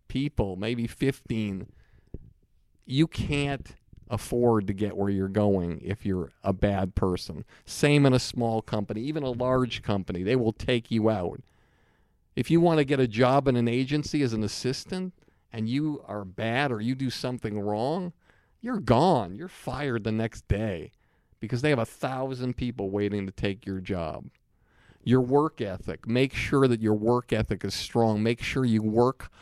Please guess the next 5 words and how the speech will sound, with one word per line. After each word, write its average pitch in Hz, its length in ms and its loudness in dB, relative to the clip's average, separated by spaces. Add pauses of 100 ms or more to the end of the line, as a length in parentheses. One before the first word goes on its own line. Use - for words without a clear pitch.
harder 113 600 -4 (260)
than 104 200 -2
every 127 320 2
single 117 420 0
person 117 640 -4